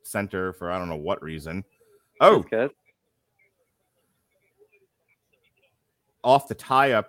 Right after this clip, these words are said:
Speaker 1: there, uh, Tyson Fury landed one that kinda shook up Dillian Whyte, but he didn't follow through, and Dillian Whyte then subsequently shook it off.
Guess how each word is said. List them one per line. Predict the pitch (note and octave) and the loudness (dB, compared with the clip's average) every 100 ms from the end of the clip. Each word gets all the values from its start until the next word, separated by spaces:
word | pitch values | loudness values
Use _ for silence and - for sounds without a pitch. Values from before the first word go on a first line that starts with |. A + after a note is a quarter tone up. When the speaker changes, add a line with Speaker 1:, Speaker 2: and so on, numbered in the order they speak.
| - | -4
Speaker 1:
there, | G2+ G2 F#2+ F#2 E2 - | -2 0 0 -2 -4 -8
uh, | E2 E2+ D#2 D2+ | -8 -8 -8 -10
Tyson | - A2 A2 | -10 -8 -8
Fury | G#2+ A2 G2+ | -8 -4 -4
landed | F#2 G2 G2+ G2 | -4 -4 -4 -8
one | E2+ F2 F2 F2 | -6 -4 -4 -4
that | E2 - - | -8 -10 -10
kinda | F#2+ D#2+ | -10 -10
shook | - G2+ | -10 -8
up | G2 - | -8 -6
Dillian | F2+ E2+ E2+ | -6 -6 -6
Whyte, | D#2+ E2 - | -4 -6 -6
but | E2 | -8
he | |
didn't | F2 F2 D#2+ | -6 -8 -6
follow | F#2 E2+ D#2+ | -2 -2 -4
through, | - F2+ E2 | -6 -6 -4
and | D2+ D2+ _ _ _ | -8 -12 _ _ _
Dillian | G2 F#2 F2 | -4 -4 -2
Whyte | F2 - | -4 -6
then | E2 E2 D#2 - _ _ | -8 -8 -10 -14 _ _
subsequently | - A#2 F2 F#2+ D#2 | -8 -8 -6 -12 -12
shook | - G2 | -10 -8
it | D#2+ | -6
off. | D2 D2 - | -6 -6 -12